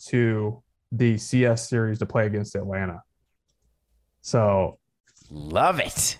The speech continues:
Speaker 1: Yeah. So I got the Mets taking down the Dodgers to get to the, to the C S against Atlanta, and then I have Atlanta winning that. So Houston, Atlanta rematch, rematch of last year, and I have Atlanta winning the World Series.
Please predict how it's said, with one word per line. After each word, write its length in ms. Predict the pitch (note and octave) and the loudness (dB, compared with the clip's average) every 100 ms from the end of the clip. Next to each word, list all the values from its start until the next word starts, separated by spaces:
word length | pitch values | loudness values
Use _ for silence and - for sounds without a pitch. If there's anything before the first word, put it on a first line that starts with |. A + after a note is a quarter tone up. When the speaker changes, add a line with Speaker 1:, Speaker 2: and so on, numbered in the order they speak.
| - | -2
Speaker 1:
Yeah. 320 | A#2+ A2+ F#2+ | 2 2 0
So 200 | - A#2 | 0 2
I 140 | C3 | 4
got 180 | F#3 F#3 | 2 4
the 80 | F#3+ | 6
Mets 320 | D#3 D#3+ - | 6 4 2
taking 300 | - D3 D3 | 0 2 4
down 220 | C3 B2+ | 4 4
the 60 | B2 | 2
Dodgers 500 | A#2+ A#2 B2 B2+ B2 | 2 2 4 2 0
to 120 | B2 | -2
get 240 | A2+ B2+ B2 | 0 -2 0
to 100 | B2+ | -2
the, 280 | A#2 F2 - | 0 -2 -6
to 120 | - | -2
the 180 | A2+ G#2+ | 2 0
C 280 | G#2 B2+ A#2+ | 2 2 4
S 260 | A2 G#2 A2+ | 2 0 -4
against 400 | A2 B2 A#2+ C3 | 0 0 0 0
Atlanta, 440 | G#2 A2 A2 G#2+ | 0 0 0 -2
and 100 | A2+ | -2
then 80 | A2+ | 0
I 40 | |
have 100 | A#2+ | 0
Atlanta 340 | A#2 A#2 A#2 A2 | 0 0 0 0
winning 320 | A2+ A2 A2+ | -2 -4 -2
that. 280 | G#2+ G#2 - _ _ _ _ _ _ | -2 -2 -8 _ _ _ _ _ _
So 240 | - B2+ A#2+ | -2 2 4
Houston, 420 | F3+ F3+ F3+ D#3 | 4 4 6 4
Atlanta 300 | C#3+ C#3 C3+ | 6 4 4
rematch, 520 | B2 C#3 C3+ B2+ - | 6 4 4 2 -2
rematch 420 | B2+ C#3+ C#3+ C#3 | 2 2 4 2
of 80 | C3 | 2
last 320 | B2 B2 - | 2 0 -2
year, 280 | C#3 C#3 C#3 _ _ _ _ _ _ _ _ - | -2 -2 -4 _ _ _ _ _ _ _ _ -6
and 180 | A2+ A2 | -2 0
I 40 | |
have 120 | A#2+ | 0
Atlanta 300 | A2+ A2 G#2 | 0 -2 -4
winning 200 | G#2 G2+ | -4 -4
the 60 | G2 | -2
World 240 | G2 F#2+ | -2 -4
Series. 340 | - F2 - | -6 -8 -8